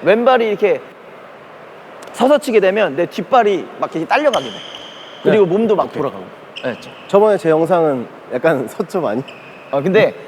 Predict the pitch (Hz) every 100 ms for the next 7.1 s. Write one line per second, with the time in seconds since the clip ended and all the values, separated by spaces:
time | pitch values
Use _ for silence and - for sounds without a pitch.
0 | - - 160 202 254 226 165 139 147 170
1 | 175 123 117 120 101 - 131 127 120 165
2 | 147 185 156 156 147 143 135 123 - -
3 | - - - 139 160 220 233 262 277 -
4 | - - 269 294 285 247 180 - 196 226
5 | 196 262 294 262 269 233 131 - - -
6 | 190 214 208 233 269 - 202 220 240 233